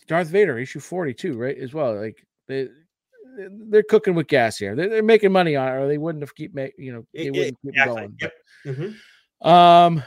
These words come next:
Speaker 1: but Moon Knight, City of the Dead, issue five, The Sensational She-Hulk,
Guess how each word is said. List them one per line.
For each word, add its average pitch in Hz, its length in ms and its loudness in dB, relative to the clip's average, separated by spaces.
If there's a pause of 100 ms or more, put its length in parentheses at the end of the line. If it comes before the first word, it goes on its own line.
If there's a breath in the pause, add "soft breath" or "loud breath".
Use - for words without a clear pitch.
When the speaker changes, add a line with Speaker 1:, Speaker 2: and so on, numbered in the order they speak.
Speaker 1:
but 156 140 0
Moon 214 180 4
Knight, 202 240 2
City 190 260 -2
of 170 80 -4
the 156 80 -4
Dead, 165 300 -4
issue 139 300 -10
five, 160 480 -4
The 139 100 -4
Sensational 147 720 -10
She-Hulk, 143 580 -8